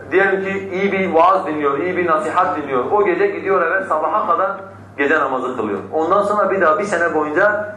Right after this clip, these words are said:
gece kalkışı diye olan şey son bulmuştur. Veya Kur'an'la ilgili bir ders dinliyor mesela, eve kendini kapatıyor, Kur'an'ı önüne alıyor.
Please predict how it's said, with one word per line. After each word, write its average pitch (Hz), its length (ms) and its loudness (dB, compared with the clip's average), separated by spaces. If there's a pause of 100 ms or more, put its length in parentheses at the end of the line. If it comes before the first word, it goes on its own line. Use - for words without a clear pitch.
(160)
gece 151 280 2
kalkışı 151 400 0
diye 170 220 2
olan 160 260 0
şey 180 220 0
son 143 220 -2
bulmuştur. 107 400 -4 (640)
Veya 190 280 4
Kur'an'la 208 340 2
ilgili 214 300 0
bir 214 100 2
ders 220 260 4
dinliyor 185 280 2
mesela, 180 380 0
eve 190 280 0
kendini 190 360 0
kapatıyor, 190 480 4
Kur'an'ı 175 320 2
önüne 180 200 0
alıyor. 196 300 4